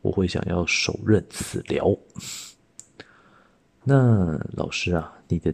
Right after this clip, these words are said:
家人支持你废死吗？”老师会回答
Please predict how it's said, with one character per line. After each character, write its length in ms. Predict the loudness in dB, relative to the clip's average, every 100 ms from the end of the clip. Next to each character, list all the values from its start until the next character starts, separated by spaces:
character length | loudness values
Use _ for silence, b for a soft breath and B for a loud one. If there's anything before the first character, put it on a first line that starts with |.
| -2
家 280 | 0 2 4
人 320 | 4 2 -2
支 200 | -2 0
持 280 | 0 -2 -2
你 180 | -2 -2
废 220 | -2 -2
死 280 | -4 -6 0
吗？” 220 | 0 0 _ _ _ _ _ _ _ _ _ _ _ _ -8
老 100 | -6
师 140 | -2 2
会 80 | 2
回 180 | 0
答 320 | -4 -4 -6